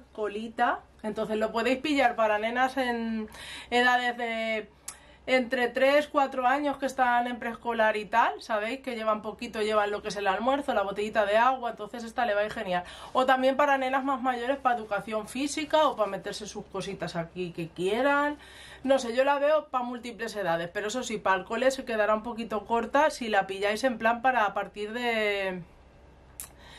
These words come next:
de cuando ya son más mayorcitas, seis años, cinco años y todo eso, ¿vale? Está chulísima, mirad la carita, mirad, os la enseño ahí.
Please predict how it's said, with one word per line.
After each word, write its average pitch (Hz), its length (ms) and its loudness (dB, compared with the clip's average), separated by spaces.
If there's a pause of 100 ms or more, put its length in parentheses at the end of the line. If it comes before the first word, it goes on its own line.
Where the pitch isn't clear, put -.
(520)
de 226 220 0
cuando 220 300 2
ya 226 160 4
son 240 160 -4
más 233 160 2
mayorcitas, 240 960 0
seis 220 240 -8
años, 240 440 -2
cinco 220 240 -6
años 214 300 -2
y 208 60 -4
todo 180 260 -4
eso, 170 180 -6
¿vale? 185 300 0 (680)
Está 220 280 0
chulísima, 214 600 -6
mirad 285 300 -2
la 262 120 0
carita, 208 460 -4
mirad, 262 420 0
os 220 100 -4
la 208 80 4
enseño 214 340 -4
ahí. 202 160 -6